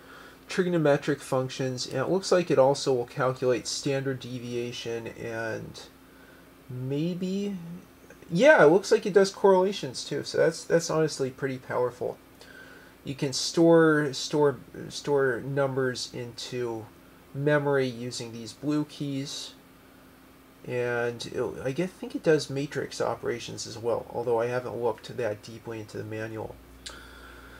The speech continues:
One thing I forgot to mention is you can also program this in, in machine code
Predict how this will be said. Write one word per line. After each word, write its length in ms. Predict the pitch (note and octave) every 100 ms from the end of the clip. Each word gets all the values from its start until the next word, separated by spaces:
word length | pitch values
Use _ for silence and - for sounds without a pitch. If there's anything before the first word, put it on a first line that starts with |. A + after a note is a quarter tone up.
| - - - - -
One 280 | E3+ G3+ G#3+
thing 240 | - A3
I 60 | F3+
forgot 360 | - F#3 G#3+
to 60 | G#3
mention 360 | G3+ G3 G#3 E3
is 260 | D#3 C#3+
you 80 | D#3
can 120 | -
also 400 | - E3+ - F3+
program 680 | D#3+ - F3 E3+ E3+ D#3+ D3+
this 440 | D3+ D3+ - -
in, 680 | - D3 C3+ B2+ B2 B2 B2+ - - - D3+
in 300 | C#3+ C3 C#3
machine 420 | C#3 - A3+ A3+
code 520 | - D3+ C3+ C3+ D#3+